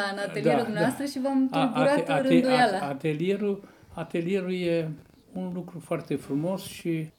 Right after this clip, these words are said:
Speaker 2: e plăcut să ai atelierul într-o curte cu grădină, cu flori și așa mai departe.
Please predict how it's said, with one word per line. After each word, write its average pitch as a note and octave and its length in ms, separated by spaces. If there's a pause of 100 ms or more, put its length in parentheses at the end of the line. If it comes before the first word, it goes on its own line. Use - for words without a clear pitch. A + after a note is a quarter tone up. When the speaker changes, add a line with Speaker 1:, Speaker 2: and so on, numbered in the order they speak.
Speaker 2:
e D#3 140
plăcut F3 440
să - 160
ai B2+ 160
atelierul A#2+ 480
într-o A#2+ 260
curte A#2+ 460
cu A#2+ 180
grădină, A#2 640
cu - 140
flori B2+ 440
și - 120
așa A#2+ 220
mai B2+ 140
departe. B2 560